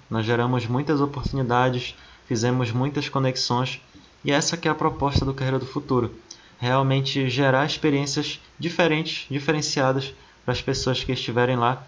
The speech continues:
e de forma que todos saiam com oportunidades, beleza?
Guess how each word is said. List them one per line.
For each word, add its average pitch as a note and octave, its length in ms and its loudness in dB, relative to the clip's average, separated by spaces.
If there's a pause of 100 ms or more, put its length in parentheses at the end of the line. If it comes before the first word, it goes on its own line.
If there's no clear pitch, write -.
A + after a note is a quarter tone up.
(420)
e C#3+ 160 4
de D3 80 2
forma D3 360 2
que D#3+ 120 -6
todos D3 440 0
saiam C#3+ 320 2 (420)
com C#3 200 2
oportunidades, C#3 920 0 (440)
beleza? A#2 500 2